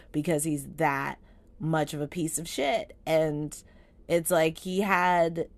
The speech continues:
this, both Jackie and Josh, they had a substantial amount of time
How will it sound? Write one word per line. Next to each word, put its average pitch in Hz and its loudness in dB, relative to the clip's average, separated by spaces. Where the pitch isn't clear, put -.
this, 180 0
both 196 6
Jackie 196 4
and 202 0
Josh, 170 2
they 175 0
had 160 2
a 160 -2
substantial 302 -2
amount 247 4
of 233 0
time 180 0